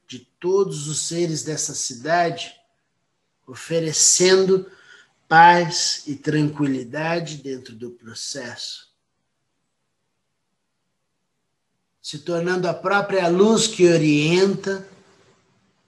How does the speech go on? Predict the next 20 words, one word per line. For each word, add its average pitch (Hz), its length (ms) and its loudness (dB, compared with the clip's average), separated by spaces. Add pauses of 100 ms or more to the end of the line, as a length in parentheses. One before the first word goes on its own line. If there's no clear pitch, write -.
(560)
e 131 140 -10
flui 160 1040 4 (420)
no 131 220 -12
amor 135 460 -4
que 135 160 -18
tudo 170 420 -12
sabe. 85 520 -14 (1800)
Expande 202 720 0
mais 196 260 0
uma 190 200 -4
vez, 180 340 4
cresce 185 800 2 (420)
o 151 80 -12
seu 175 400 -2
corpo, 180 380 -4
se 156 200 0
tornando 180 520 0
o - 40 -2
país 175 440 0
inteiro. 180 580 -2